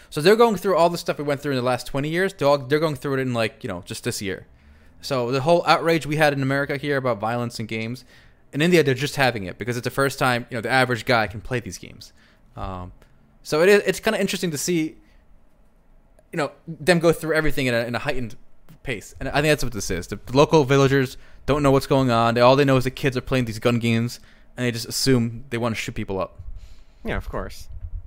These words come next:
Speaker 1: But isn't that funny? That, that this literally happened where a kid was playing on his phone on the sidewalk,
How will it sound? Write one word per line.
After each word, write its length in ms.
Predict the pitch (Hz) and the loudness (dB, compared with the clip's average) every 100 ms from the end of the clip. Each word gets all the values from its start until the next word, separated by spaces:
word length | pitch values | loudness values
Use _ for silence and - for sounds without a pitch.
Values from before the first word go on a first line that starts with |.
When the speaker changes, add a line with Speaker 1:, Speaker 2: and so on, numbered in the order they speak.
| - - - - - - - - - - - - | -16 -18 -20 -20 -18 -18 -16 -20 -20 -20 -18 0
Speaker 1:
But 100 | 170 | 2
isn't 100 | 202 | 4
that 100 | 240 | 4
funny? 200 | 190 240 | 4 2
That, 140 | 180 175 | 4 4
that 140 | 185 | 4
this 140 | 196 208 | 4 4
literally 240 | 233 190 | 6 8
happened 320 | 196 202 131 | 8 8 4
where 140 | 127 131 | 2 0
a 100 | - | -4
kid 220 | - 214 | 2 2
was 100 | 165 | 2
playing 280 | - 180 160 | 4 4 4
on 80 | |
his 100 | 151 | -2
phone 260 | - 160 139 | -2 -2 -2
on 120 | 120 | -4
the 80 | 120 | -4
sidewalk, 520 | - 139 101 120 - | 0 -2 -2 -4 -6